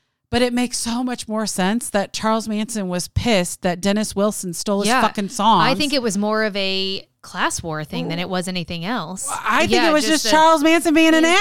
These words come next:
Speaker 1: asshole.
Speaker 2: Yeah, well, yeah, but
Speaker 1: Well,
Speaker 2: I mean,
Speaker 1: because
Speaker 2: like
Speaker 1: they, and they portrayed it in the movie like it was a
Speaker 2: Yeah.
Speaker 1: class war, which
Speaker 2: Yeah.
Speaker 1: to your point makes sense.
Speaker 2: Yeah.
Speaker 1: Like the haves, the
Speaker 2: 'Cause
Speaker 1: have-nots.
Speaker 2: Charlie had nothing.
Speaker 1: That's right.
Speaker 2: Yeah.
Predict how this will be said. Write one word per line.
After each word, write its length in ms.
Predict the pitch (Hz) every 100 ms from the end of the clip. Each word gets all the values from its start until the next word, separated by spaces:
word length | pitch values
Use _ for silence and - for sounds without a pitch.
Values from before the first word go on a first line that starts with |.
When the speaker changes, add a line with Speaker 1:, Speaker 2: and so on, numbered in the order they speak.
| 440
Speaker 1:
asshole. 440 | - 302 220 180
Speaker 2:
Yeah, 140 | 302 294
well, 180 | 330 302
yeah, 320 | 277 311 208
but 60 | 277
Speaker 1:
Well, 40 | 311
Speaker 2:
I 40 |
mean, 160 | 330 294
Speaker 1:
because 120 | 370
Speaker 2:
like 400 | 247 349 339 247
Speaker 1:
they, 100 | 320
and 120 | 311
they 100 | 349
portrayed 400 | 339 294 233 277
it 40 | 254
in 80 | 202
the 60 |
movie 260 | 214 196 190
like 160 | 196
it 40 | 202
was 120 | 175
a 40 | 233
Speaker 2:
Yeah. 80 |
Speaker 1:
class 360 | 226 170 185 - -
war, 320 | 190 185 185
which 260 | 247 262
Speaker 2:
Yeah. 260 | 226 220 180
Speaker 1:
to 120 | 285
your 140 | 349 277
point 320 | 320 294 208
makes 240 | 226 -
sense. 480 | 294 262 175 185 -
Speaker 2:
Yeah. 240 | 226 202 156
Speaker 1:
Like 220 | 220 214
the 100 | 233
haves, 260 | 208 214 214
the 80 | -
Speaker 2:
'Cause 80 | 214
Speaker 1:
have-nots. 380 | 208 202 240 233
Speaker 2:
Charlie 180 | 233 202
had 240 | 220 190
nothing. 440 | 202 233 175 170 -
Speaker 1:
That's 260 | 208 247 -
right. 120 | 285
Speaker 2:
Yeah. 160 | 180